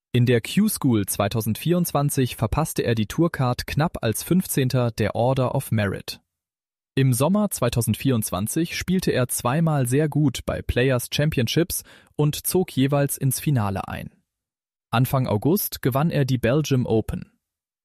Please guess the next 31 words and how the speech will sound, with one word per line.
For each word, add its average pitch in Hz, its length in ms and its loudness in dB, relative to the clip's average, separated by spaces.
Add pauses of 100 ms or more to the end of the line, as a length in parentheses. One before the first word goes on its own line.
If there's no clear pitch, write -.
(120)
Im 117 120 4
September 135 680 0
nahm 147 300 2
er 170 140 0
am 117 240 0
W 143 160 2
D 165 180 2
F - 280 -2
Europe 139 380 2
Cup - 320 -2
zweitausendvierundzwanzig 117 1300 -2
teil. - 380 -8 (640)
Im 123 140 0
Einzel 156 460 0
scheiterte 147 480 0
er 120 240 0
im 101 100 0
Viertelfinale 123 840 0
gegen 107 300 -2
Cam 135 380 -2
Crabtree. - 520 -2 (640)
Im 120 100 4
Herbst 151 360 0
zweitausendvierundzwanzig 120 1200 -2
gelang 123 300 2
ihm 143 180 2
die 123 120 0
Titelverteidigung 113 1080 0
beim 101 200 0
World 113 360 0
Masters. - 640 -4